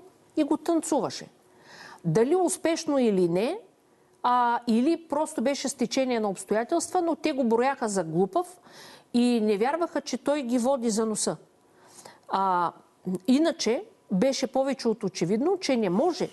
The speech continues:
по едно и също време да има и да няма тръби, да има и да няма А Е С Белене и да има и да няма американски централи на Мариците. А, а, а сега, сега, а,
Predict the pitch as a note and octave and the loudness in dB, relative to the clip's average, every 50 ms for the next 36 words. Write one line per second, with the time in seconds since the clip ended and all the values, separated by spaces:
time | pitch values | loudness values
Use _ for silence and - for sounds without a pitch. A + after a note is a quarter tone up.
0 | - - A#3 A#3 A#3 C#4+ D#4 C4+ - - C#4+ B3 - - A3+ F#3 G#3+ A3 B3 C#4+ | -4 0 0 2 2 2 0 -2 0 -2 -2 -4 -2 -2 -2 0 2 0 0 0
1 | D4 A#3 G3+ G#3+ A#3 B3+ C4 B3+ A#3 A3+ F3+ G3+ F#3+ F#3+ F#3+ F#3 F3+ D#3+ - - | -2 0 0 0 0 0 0 0 0 0 0 0 0 0 -2 -2 -4 -4 -4 -4
2 | E3+ D3+ D3 F3 A#3 D4+ F4+ F#4 D4+ G3 A3 G#3+ G3+ G#3 - A#3+ C#4 C#4+ C#4+ B3 | -6 -4 -2 0 2 2 2 0 0 0 0 -2 -2 -2 0 0 0 2 2 0
3 | A#3 F#3 G3+ G3 G3+ A3 A3+ A3+ A3 G3+ F#3 E3+ D#3+ D3+ D#3 D#3 F#3+ A3 C4 D#4 | 2 0 0 0 0 0 -2 0 -2 -2 -2 -2 -2 -4 -2 0 0 2 2 0
4 | D#4 D#4+ E4+ F4 - - - - - - - B3 A#3 G3 A3+ A#3 C4+ D4+ C#4+ C4+ | -2 -2 -4 -6 -8 -14 -20 -20 -10 -4 0 0 2 4 2 2 2 0 0 2
5 | A#3+ A3 F#3 G#3 G3+ G#3 A#3+ C4 C#4+ D4 D4+ D4 C4 B3+ A#3 A#3 A#3 B3+ A#3+ A3+ | 2 2 2 0 0 0 -2 -2 -2 -2 -2 0 0 0 0 -2 -2 -2 -4 -4
6 | A#3 - A3+ - - A3 G3+ F#3+ A3 A3 A3 G#3+ G#3+ G#3+ G#3+ G3+ F3+ E3+ D#3 B2+ | -2 -4 -4 -4 -2 -4 -2 -2 -2 -2 0 -2 -2 -2 -2 -2 -2 -2 -4 -6
7 | - - - - - _ _ - - - - - - - - - - _ _ - | -10 -12 -16 -18 -20 _ _ -20 -20 -20 -20 -20 -20 -20 -20 -20 -20 _ _ 0
8 | F#3+ F#3 F3+ F3 - - - - E3+ E3 E3 E3 - - - E3+ E3 - - F#3 | 2 2 2 0 0 -4 -6 -2 0 0 2 0 0 -2 -2 -2 -2 0 0 0
9 | F3 F3+ F#3 F#3 F#3 C4 F4+ - - _ _ _ _ _ _ _ - - - - | 0 0 0 0 0 -2 -4 -6 -14 _ _ _ _ _ _ _ -4 -2 0 0
10 | E3+ D3+ F3+ F3+ F#3+ C#4 - - - - - - - - - - _ _ G#3 G#3 | -2 0 0 0 0 0 -4 -8 -16 -20 -20 -20 -20 -20 -20 -20 _ _ -2 0
11 | G#3 G3+ G3 F#3+ - | 0 0 0 0 -2